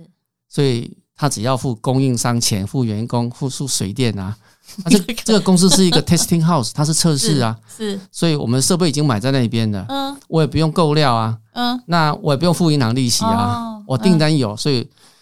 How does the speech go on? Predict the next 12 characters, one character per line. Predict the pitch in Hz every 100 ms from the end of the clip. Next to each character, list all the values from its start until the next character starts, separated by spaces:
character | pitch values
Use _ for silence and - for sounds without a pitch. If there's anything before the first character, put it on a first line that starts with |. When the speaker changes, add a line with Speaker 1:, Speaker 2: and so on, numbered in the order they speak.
| _ _
Speaker 1:
所 | -
以 | 151
我 | 127
记 | 180
得 | 151 120
我， | 120 113 104 101 95 - -
我 | 107
进 | - - 151
去 | - 135
的 | 113
时 | -
候， | 110 123 113 104 104